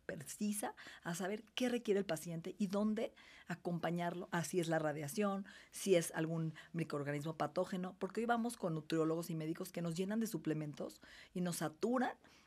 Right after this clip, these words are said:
donde hoy ni los estamos absorbiendo porque tenemos un desequilibrio en la microbiota,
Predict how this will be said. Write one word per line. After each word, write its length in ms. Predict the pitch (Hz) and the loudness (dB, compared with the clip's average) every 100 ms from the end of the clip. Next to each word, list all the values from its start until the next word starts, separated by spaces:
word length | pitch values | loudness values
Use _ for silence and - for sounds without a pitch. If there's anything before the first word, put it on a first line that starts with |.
| - | -2
donde 320 | 185 185 180 - | 0 2 0 2
hoy 180 | 214 240 | 0 4
ni 140 | 202 | 2
los 160 | 175 175 | 2 -2
estamos 320 | - 226 311 | -2 -2 0
absorbiendo 540 | 262 190 151 151 156 | -2 0 0 0 -2
porque 220 | - 165 156 | -6 -6 -4
tenemos 280 | 165 170 | -4 -4
un 80 | 185 | -2
desequilibrio 440 | 175 170 160 156 165 | -2 -4 -4 -2 0
en 60 | |
la 60 | 151 | -2
microbiota, 640 | 143 156 139 143 156 | -4 -4 -4 -4 -8